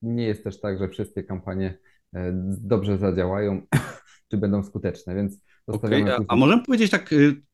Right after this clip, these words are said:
Speaker 2: wiadomo, nie, nie, niedokładnie, jaki to był mniej więcej produkt dla widzów może nowych, którzy nie znają tak Ciebie i Twoich produktów, o których mówiłeś wcześniej?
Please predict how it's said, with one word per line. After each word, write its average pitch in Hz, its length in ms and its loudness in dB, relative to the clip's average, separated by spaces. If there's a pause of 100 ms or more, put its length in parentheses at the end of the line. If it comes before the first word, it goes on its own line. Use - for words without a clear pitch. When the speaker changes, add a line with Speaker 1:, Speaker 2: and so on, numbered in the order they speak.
(120)
Speaker 2:
wiadomo, 143 320 8
nie, 131 260 8
nie, 123 100 6
niedokładnie, 139 560 8
jaki 135 240 0
to 131 100 2
był 120 100 6
mniej 120 120 8
więcej 120 220 4
produkt 117 360 2
dla 113 280 8
widzów 113 280 6
może 113 220 8
nowych, 104 260 6
którzy 101 260 2
nie 104 100 8
znają 104 200 8
tak 101 140 2
Ciebie 104 260 4
i 95 40 4
Twoich 104 240 2
produktów, 104 480 0
o 120 100 -4
których 104 200 0
mówiłeś 101 240 4
wcześniej? 135 400 0